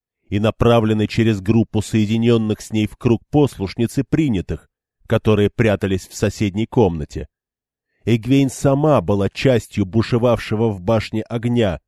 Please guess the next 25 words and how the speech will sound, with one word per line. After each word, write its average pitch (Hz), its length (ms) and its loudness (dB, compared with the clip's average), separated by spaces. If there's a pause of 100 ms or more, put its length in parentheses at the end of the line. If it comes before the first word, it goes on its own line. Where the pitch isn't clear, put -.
(480)
окрасившего 107 760 0
небо 107 320 2
кровавыми 107 540 0
сполохами, 101 800 -2 (420)
прокоптившего 120 840 0
воздух 107 440 0
едким 117 580 -2
дымом. 82 460 0 (540)
Она 131 280 -2
сейчас 156 440 2
ощущала 147 580 2
себя 135 320 0
не 147 160 2
человеком 156 680 2
из - 120 -6
плоти 110 380 0
и 117 60 2
крови, 92 500 4 (400)
а 101 140 -4
чистой 123 540 -2
силой, 123 540 0
вершащей 107 720 0
суд - 340 -2
над 110 180 -2 (100)
теми, 123 420 0